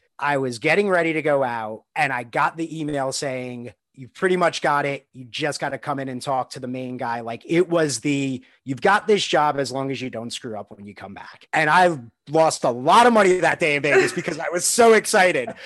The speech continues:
I got that job. I was producing sports talk mornings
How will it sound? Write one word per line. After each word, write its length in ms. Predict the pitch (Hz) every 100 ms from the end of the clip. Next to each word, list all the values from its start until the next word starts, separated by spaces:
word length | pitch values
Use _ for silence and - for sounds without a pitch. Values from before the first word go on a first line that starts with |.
| 202
I 120 | 151
got 220 | 147 175 160
that 200 | 156 151
job. 420 | 160 139 139 131
I 40 | 120
was 180 | 117
producing 720 | - 135 135 147 147 135 131 127
sports 360 | - 147 143 -
talk 260 | 147 -
mornings 680 | 135 147 185 220 247 220